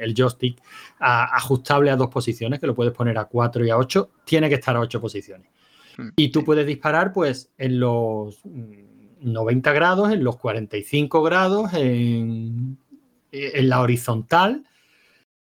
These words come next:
Speaker 1: eh, pero se-, pero ese es el ángulo que tienes, o sea, digamos
Speaker 2: Bueno,
Speaker 1: que si
Speaker 2: incluso,
Speaker 1: quieres
Speaker 2: incluso tienes que disparar agachado en algunas ocasiones.
Speaker 1: Claro, porque digamos que o disparas hacia arriba o disparas hacia los lados completamente o disparas en un ángulo de cuarenta y cinco grados.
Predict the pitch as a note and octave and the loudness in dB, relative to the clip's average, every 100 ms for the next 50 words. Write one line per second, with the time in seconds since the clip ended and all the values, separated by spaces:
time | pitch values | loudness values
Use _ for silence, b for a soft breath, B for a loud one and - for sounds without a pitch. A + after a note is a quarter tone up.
0 | - D#3+ B2+ - - C#3 B2+ - - C#3+ | -6 -4 -4 -10 -4 -2 -2 -6 -2 0
1 | C3+ A3 E3+ D3 C3+ A#2+ A#2 A#3+ G3 G2+ | 2 2 2 4 2 2 2 2 0 -4
2 | G2 A#2+ G#2+ A#2+ D3+ E3 D#3 C#3+ C3+ B2+ | -8 -6 -4 -2 -2 0 2 2 2 0
3 | C#3 C3+ B2 - - - _ - C3+ C3+ | 2 2 0 -4 -20 -20 _ -10 -8 -8
4 | A#2+ C3 E3+ - D3 C3 - B2+ D3+ C3 | -8 -6 -6 -4 -6 -6 -6 -2 -2 -2
5 | - E3+ E3+ B2 A#2 A2+ B2 A#2 A#2+ - | -4 -4 -4 -6 -8 -8 -10 -10 -12 -14
6 | C#3+ D3 C3 - _ _ _ - D3 G#3 | -12 -12 -14 -20 _ _ _ 0 2 2
7 | - B2 - C3 B2 B2 B2 B2 A#2 B2 | -2 -6 -2 0 2 2 2 2 0 0
8 | C#3 F#3 - E3+ C#3 B2 A#2+ D#3+ F#3+ G3 | 0 -2 0 0 0 -2 0 0 0 0
9 | G#3 F#3 G#3 A3+ A#3 E3+ B2+ - D3 E3+ | -2 -2 0 0 0 0 -2 0 0 2
10 | F3+ D3 F3 D#3 - E3 D3+ C3+ E3 F3 | 0 0 0 -2 0 2 2 2 2 0
11 | F#3 D#3+ C#3+ D#3 D3 E3 G3+ F3 B2+ D3 | -2 -4 -2 -2 -2 -2 0 0 0 0
12 | D3 D3+ D3 D3+ D#3+ E3 C3+ A#2 G#2 G#2+ | 0 -2 -2 -2 0 0 0 -2 -4 -6
13 | A#2 A2 G#2 G2 F#2+ F#2+ | -6 -4 -4 -6 -8 -12